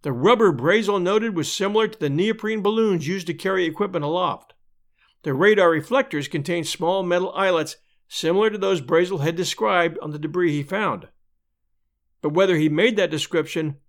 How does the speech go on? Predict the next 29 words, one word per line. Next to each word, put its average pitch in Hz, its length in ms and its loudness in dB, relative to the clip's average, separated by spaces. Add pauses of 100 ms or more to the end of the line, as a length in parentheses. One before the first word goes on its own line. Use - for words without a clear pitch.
from 151 160 -2
a 123 40 -2
statement 170 440 0
that 151 80 -4
was 147 140 -8
handed 196 400 2
to 151 160 -2
him 135 180 -8 (720)
or 196 180 2
out 160 140 4
of 123 100 0
memory, 139 600 0 (320)
again, 165 420 0
we'll 127 120 -2
never 135 260 -2
know. 165 340 -2 (840)
The 151 120 0
reinforcing 226 800 4
tape 226 360 -2
used 180 240 0
on 170 100 2
the 165 140 -4
N 214 160 0
Y 196 160 0
U 190 180 -2
targets 160 440 -2
had 156 180 -4
curious 247 360 -2
markings. 165 540 -2